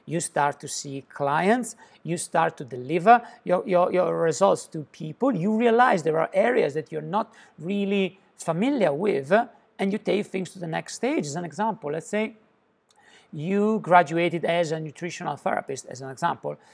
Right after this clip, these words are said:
and you want to learn more about herbal medicine, that's fine. You learn the marketing, you start to see people as nutritional therapists, and then you study herbal medicine, that's fine.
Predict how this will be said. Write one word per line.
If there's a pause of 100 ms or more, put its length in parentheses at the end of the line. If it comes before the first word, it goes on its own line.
(260)
and
you
want
to
learn
more
about
herbal
medicine,
that's
fine. (240)
You
learn
the
marketing, (180)
you
start
to
see
people
as
nutritional
therapists,
and
then
you
study
herbal
medicine,
that's
fine.